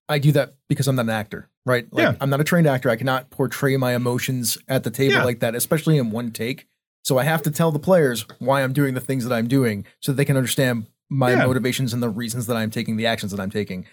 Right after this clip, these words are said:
Speaker 1: I feel like that is a very good reason to metagame, especially if you want trying to get character arcs across an emotion when you can't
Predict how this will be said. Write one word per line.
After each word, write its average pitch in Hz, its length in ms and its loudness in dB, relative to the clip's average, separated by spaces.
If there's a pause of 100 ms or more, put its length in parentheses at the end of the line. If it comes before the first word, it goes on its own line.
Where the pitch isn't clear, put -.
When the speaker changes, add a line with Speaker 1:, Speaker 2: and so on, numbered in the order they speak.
(180)
Speaker 1:
I 123 80 0
feel 170 140 4
like 147 100 4
that 147 120 2
is 139 100 2
a 131 40 -4
very 117 280 -2
good 117 120 -2
reason 139 260 4
to 165 100 6
metagame, 143 500 2 (220)
especially 156 260 2
if 147 40 6
you 147 40 4
want 147 140 2
trying 156 180 4
to 143 60 0
get - 120 -8
character 147 380 0
arcs 123 220 -2
across 120 300 0
an 120 60 -4
emotion 120 360 0
when 113 100 -2
you 123 80 -6
can't 120 320 -6